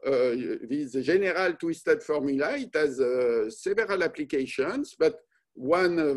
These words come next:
very, uh, nice explication is precisely the work of, uh, Blomer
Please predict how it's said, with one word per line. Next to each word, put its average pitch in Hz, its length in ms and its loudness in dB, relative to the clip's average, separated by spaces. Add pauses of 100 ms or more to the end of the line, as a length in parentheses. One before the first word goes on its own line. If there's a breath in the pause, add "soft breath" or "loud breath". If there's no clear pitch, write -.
very, 185 540 2
uh, 143 300 2
nice 175 340 -2
explication 156 920 -4
is 208 300 -4
precisely 170 840 -2
the 151 120 -2
work 160 380 0
of, 143 140 -2 (120)
uh, 120 120 -2
Blomer 143 440 -2